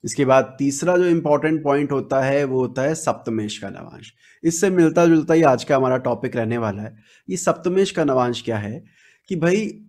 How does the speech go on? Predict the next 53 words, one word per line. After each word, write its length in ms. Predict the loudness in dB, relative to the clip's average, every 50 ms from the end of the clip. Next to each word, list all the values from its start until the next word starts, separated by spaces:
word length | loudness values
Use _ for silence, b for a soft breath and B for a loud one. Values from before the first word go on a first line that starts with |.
| _ _ _ _ 0
कुंडली 360 | 2 4 4 4 4 2 2
में 240 | 2 2 2 0 0
जो 180 | 0 0 0
भी 160 | 2 2 0 0
आपका 300 | 0 -2 -2 -4 -6 -6
सेवंथ 460 | -4 -2 -2 0 0 0 -2 -2 -2
लॉर्ड 280 | -2 0 0 0 -2 -4
है 180 | -8 -12 -12 -14 -18 -20 _ _ _ _ -20
डी 300 | -20 -18 -4 0 2 4
वन 200 | 4 4 4 2 2
बर्थ 240 | 4 4 4 4 2
चार्ट 400 | 0 -2 -2 -2 -2 -4 -8 -10
में, 220 | -12 -10 -12 -14 -18 _ _ _ _ _ _
उसको 280 | -10 -10 -4 0 0 0
डी 260 | 0 2 4 4 4
नाइन 300 | 6 4 4 4 4 2
में 120 | 2 0 0
देखे 300 | -2 -4 -4 -4 -8 -6
कि 120 | -6 -4
वो 120 | -4 -4 -4
कहाँ 320 | -4 -6 -8 -6 -8 -10
गया 160 | -12 -14 -20 -20
है, 160 | -20 _ _ _ _ _ _ _ _ _ _ _ _ _ _
अभी 160 | -6 -4 -4 -4
बताऊंगा 460 | -4 -2 0 0 0 2 2 0 0
मैं 120 | 0 -2
इसके 220 | -4 -4 -4 -4 0
बारे 240 | 2 2 2 2 0
में। 160 | -4 -4 -6 B B B B B B B B -8
इसके 260 | -6 -4 0 2 4
अलावा 340 | 6 6 6 8 8 8 8 8 6 4 2 0 -8 -8 -2
और 240 | 2 4 4 6 6
भी 120 | 6 6
बहुत 260 | 6 6 6 6 4
सारी 260 | 4 4 4 4 2 0
चीज़ें 320 | 0 0 0 0 0 -2
हैं 80 | 0 0
जो 100 | 0 0
मैरिड 280 | 0 2 2 2 2 2
लाइफ 200 | 2 0 0 0
में 100 | -2 -2 -2
देखी 240 | -2 -4 -4 -4 -2
जाती 300 | -2 -2 -2 -2 -4 -2
है, 60 | -2
जैसे 240 | -2 -4 -4 -6 -4
सप्तमेश 560 | -2 -4 -4 -4 -6 -4 -2 -2 -2 -4 -4
किस 240 | -4 -4 -4 -4 -4
राशि 380 | -2 -2 -2 -2 -2 0 0
में 220 | 2 2 2 2 0
गया 160 | 0 0 0
है 120 | 0 -2 -4
कुंडली 340 | -4 -6 -4 -4 -4 -4 -6
में, 160 | -6 -8 -10